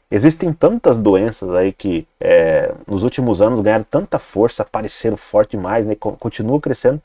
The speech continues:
que muitos falam assim, "Ah, ninguém sabe a causa direito, né, o que pode ser." E às vezes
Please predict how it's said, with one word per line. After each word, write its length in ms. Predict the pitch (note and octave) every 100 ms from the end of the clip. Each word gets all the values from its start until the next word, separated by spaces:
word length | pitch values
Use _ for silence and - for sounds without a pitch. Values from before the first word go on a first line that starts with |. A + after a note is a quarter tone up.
| _ _ _ -
que 120 | G3
muitos 240 | G#3 -
falam 180 | - F3
assim, 140 | D#3
"Ah, 200 | E3+ F#3
ninguém 300 | D3 C#3+ E3
sabe 220 | D#3 D#3+ D3
a 20 |
causa 300 | C#3 C#3+ C3
direito, 480 | A2+ A#2+ C3+ A#2 A#2+
né, 60 |
o 20 | A#2+
que 100 | -
pode 240 | C3 A#2+
ser." 240 | - C#3+ - _ _ _
E 180 | G3 A#3
às 160 | A3+ D#3+
vezes 720 | F#3 A#3+ B3 A#3+ - -